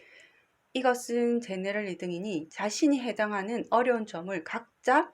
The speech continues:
잘 생각하셔서 이겨나가세요. 밝은 빛이 사월 달엔 저 멀리서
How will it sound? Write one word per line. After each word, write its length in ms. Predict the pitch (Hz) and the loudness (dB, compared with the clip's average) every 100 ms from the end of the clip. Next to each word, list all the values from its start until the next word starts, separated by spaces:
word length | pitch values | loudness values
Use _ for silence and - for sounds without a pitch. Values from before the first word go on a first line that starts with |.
| _ _ | _ _
잘 260 | - 202 | -4 -4
생각하셔서 840 | 208 254 262 254 180 180 214 196 - | -4 -6 -4 -4 -6 -4 -2 -2 -6
이겨나가세요. 720 | 208 190 156 160 156 160 151 - _ - - - - - _ _ _ _ _ _ _ _ _ _ _ _ _ _ _ _ _ _ _ _ _ _ _ _ _ _ _ _ - | -12 -10 -10 -12 -6 -4 -4 -6 _ -20 -20 -20 -20 -20 _ _ _ _ _ _ _ _ _ _ _ _ _ _ _ _ _ _ _ _ _ _ _ _ _ _ _ _ 4
밝은 420 | 226 269 254 240 | 6 6 2 -2
빛이 480 | 185 - - 202 165 | -6 -12 -10 -8 -6
사월 380 | - 214 226 226 | 2 4 4 2
달엔 400 | 180 196 165 160 | -2 -2 -4 -4
저 240 | 180 185 | 2 2
멀리서 600 | 190 160 170 170 214 165 | 2 -4 -6 0 0 0